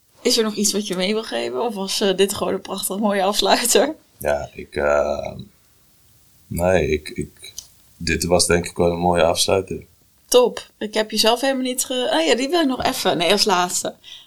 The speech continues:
Speaker 1: Wat is nou het grootste vooroordeel over jou? Ben ik maar helemaal vergeten te vragen. Ja, ik zat zo in het verhaal. Het was allemaal zo, eh,
Speaker 2: Over mij als persoon?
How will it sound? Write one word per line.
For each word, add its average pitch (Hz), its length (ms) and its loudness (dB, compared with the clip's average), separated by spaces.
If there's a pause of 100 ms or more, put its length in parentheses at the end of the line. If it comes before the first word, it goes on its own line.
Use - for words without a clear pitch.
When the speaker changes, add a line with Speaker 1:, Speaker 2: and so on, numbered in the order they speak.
Speaker 1:
Wat 240 160 0
is 269 100 4
nou 233 140 2
het 226 80 -2
grootste 240 360 0
vooroordeel 220 560 2
over 175 220 -6
jou? 175 360 -2 (1900)
Ben 196 100 -2
ik 190 60 -2
maar 208 120 6
helemaal 262 400 4
vergeten 226 340 2
te 202 80 -6
vragen. 196 360 0
Ja, 196 140 2
ik 208 60 0
zat 208 160 0
zo 247 240 2
in 233 60 0
het 208 120 0
verhaal. 185 360 0
Het - 100 -4
was 190 140 -4
allemaal 190 180 -4
zo, 214 280 -4
eh, 208 100 0
Speaker 2:
Over 196 180 2
mij 104 180 6
als 104 140 0
persoon? 202 600 2